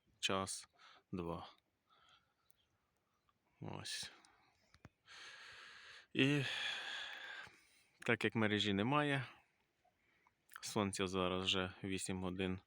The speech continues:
вже, скажімо так, недостатньо. Десь пів дев'ятого, в дев'ять вже почне пропадати. Потрібно щось думати далі. Так, ну і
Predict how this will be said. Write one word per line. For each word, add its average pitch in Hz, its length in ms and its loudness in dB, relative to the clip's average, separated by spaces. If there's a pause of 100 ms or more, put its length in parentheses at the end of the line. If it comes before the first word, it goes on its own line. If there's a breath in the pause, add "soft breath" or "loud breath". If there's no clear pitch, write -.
(420 soft breath)
вже, 95 360 0 (220 loud breath)
скажімо 92 420 -4
так, 90 220 -2
недостатньо. 98 760 -2 (160)
Десь 104 220 -6
пів 95 200 -2
дев'ятого, 98 480 2
в 90 40 -4
дев'ять 95 320 0
вже - 120 2
почне 90 360 2
пропадати. 107 680 -4 (840 loud breath)
Потрібно 104 460 2
щось 95 280 2
думати 95 400 0
далі. 87 460 -2 (1600 loud breath)
Так, 120 260 4
ну 147 340 4
і 127 100 0